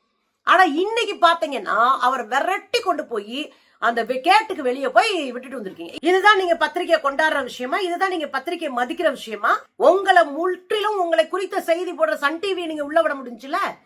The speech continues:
அது என்ன முக்தார் மேல மாத்திரம் தனி வெறுப்பு? செய்தி யாருனாலுமே அவங்க போடுவாங்க, "அவர் வந்து எங்களுடைய நெகட்டிவா எடுக்கிறாரு."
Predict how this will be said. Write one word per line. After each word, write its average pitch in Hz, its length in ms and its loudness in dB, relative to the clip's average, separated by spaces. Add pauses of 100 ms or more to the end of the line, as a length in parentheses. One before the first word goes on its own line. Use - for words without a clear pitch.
(400)
அது 415 200 0
என்ன 370 160 2
முக்தார் 381 340 2
மேல 339 180 4
மாத்திரம் 330 240 -8
தனி 339 240 -2
வெறுப்பு? 330 480 -2 (140)
செய்தி 403 640 -2
யாருனாலுமே 339 600 4
அவங்க 381 280 2
போடுவாங்க, 349 600 0 (340)
"அவர் 302 240 4
வந்து 330 220 0
எங்களுடைய 269 560 -2
நெகட்டிவா 339 580 2
எடுக்கிறாரு." 247 500 -4